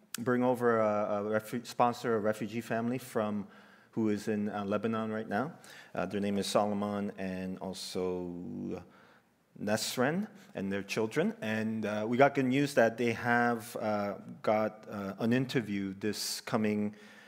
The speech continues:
uh, March twenty-eighth at nine A M. So we wanted to pray for them as they go through the interview, and which means that their,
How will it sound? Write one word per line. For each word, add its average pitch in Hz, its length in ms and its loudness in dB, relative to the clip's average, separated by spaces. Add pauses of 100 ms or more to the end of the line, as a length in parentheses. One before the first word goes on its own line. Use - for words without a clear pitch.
(220)
uh, 92 240 -2
March 113 400 2
twenty-eighth 117 520 2
at 110 80 0
nine 107 260 0
A 104 180 -4
M. 196 200 -2 (400)
So 98 340 0
we 104 140 0
wanted 110 400 0
to 104 280 -2
pray 135 240 2
for 139 140 -2
them 160 220 2
as 113 140 -2
they 104 120 0
go 104 140 -4
through 104 140 -8
the 104 120 -2
interview, 120 480 0
and 107 180 -2
which 107 220 -6
means 113 300 0
that 98 260 2
their, 95 460 0